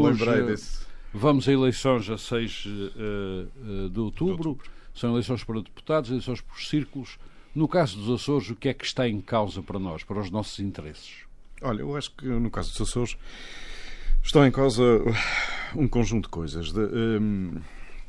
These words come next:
Speaker 2: desde logo, talvez começaria por aí, por um, um plano mais, eh, mais institucional e mais
Speaker 1: Uhum.
Speaker 2: teórico.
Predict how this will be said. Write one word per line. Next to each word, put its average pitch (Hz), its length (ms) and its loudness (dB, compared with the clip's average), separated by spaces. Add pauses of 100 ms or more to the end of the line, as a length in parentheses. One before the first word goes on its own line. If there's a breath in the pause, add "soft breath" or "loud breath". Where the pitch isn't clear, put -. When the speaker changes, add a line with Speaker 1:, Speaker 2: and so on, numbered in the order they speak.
Speaker 2:
desde 131 340 2
logo, 143 140 0
talvez 113 300 -2
começaria 98 400 -4
por 92 140 -4
aí, 110 120 0
por - 140 -6
um, 78 260 -6 (100)
um 95 140 -4
plano 110 300 2
mais, 92 560 -4
eh, 90 420 -12
mais 95 260 -6
institucional 101 540 -6
e - 20 -8
mais 90 200 -4
Speaker 1:
Uhum. 92 60 -8
Speaker 2:
teórico. 87 400 -4